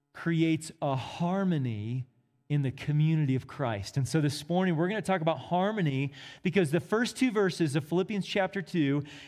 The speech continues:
have to do with harmony. Paul, Paul says this as encouragement.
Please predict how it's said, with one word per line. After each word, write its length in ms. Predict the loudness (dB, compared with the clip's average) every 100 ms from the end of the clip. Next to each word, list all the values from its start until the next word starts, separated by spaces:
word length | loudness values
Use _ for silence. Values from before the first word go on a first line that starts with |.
| -2
have 300 | 0 0 -2
to 120 | -4
do 540 | 2 4 4 2 0 -4 -20 _
with 180 | 0 0
harmony. 840 | -2 -8 -2 0 2 2 0 -4 -10 _ _ _ _ _ _ _ _ _ _ _ _ _ _ 2
Paul, 380 | 4 4 2 -4 -20 _ 0
Paul 240 | 2 2
says 360 | 2 2 2 2
this 600 | 4 4 2 -4 -12 -14 _ _ _ _ _ -2
as 200 | 0 0
encouragement. 880 | -2 -2 0 2 0 -2 -6 -8